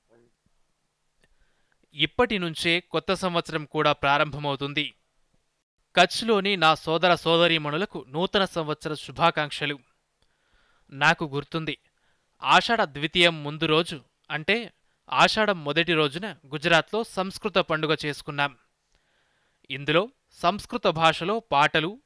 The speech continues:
సంగీతం, సాంస్కృతిక కార్యక్రమాలు ప్రారంభించబడ్డాయి.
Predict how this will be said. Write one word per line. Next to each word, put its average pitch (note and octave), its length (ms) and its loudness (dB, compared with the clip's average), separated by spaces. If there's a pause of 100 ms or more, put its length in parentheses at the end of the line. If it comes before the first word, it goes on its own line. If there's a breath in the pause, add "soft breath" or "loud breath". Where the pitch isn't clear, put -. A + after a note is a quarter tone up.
సంగీతం, D#3+ 680 -2 (340)
సాంస్కృతిక G3+ 760 -2
కార్యక్రమాలు D#3+ 640 0
ప్రారంభించబడ్డాయి. C#3+ 1120 -2